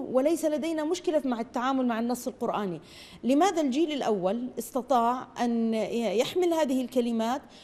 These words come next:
ثم يتحول بها إلى إنسان، آه، الرسالة، ويتحول بهذه الكلمات إلى صناعة حضارة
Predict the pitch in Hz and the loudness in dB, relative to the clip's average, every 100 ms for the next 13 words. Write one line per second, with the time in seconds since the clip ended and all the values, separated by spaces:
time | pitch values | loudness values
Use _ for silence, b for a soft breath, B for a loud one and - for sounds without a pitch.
0 | B - 285 262 254 277 359 320 247 240 | B -4 0 2 2 0 2 2 2 2
1 | 233 240 - 247 226 262 247 - 285 240 | 0 -2 0 0 2 0 -2 -2 -2 -2
2 | 196 170 B B B 196 196 196 180 214 | -4 -6 B B B -4 -2 0 -2 -2
3 | 220 - 277 254 285 359 - B B 226 | -2 0 2 2 2 -2 -10 B B 6
4 | 254 - 370 370 285 262 294 320 269 262 | 6 4 2 4 2 2 2 2 0 -2
5 | - 262 254 247 277 349 - 240 233 233 | 0 0 2 0 -2 -4 -4 -2 -2 -2
6 | 269 285 269 214 220 226 - 247 262 277 | -4 -2 -4 -4 -6 -8 -4 -2 0 2
7 | 262 262 330 | 0 0 -4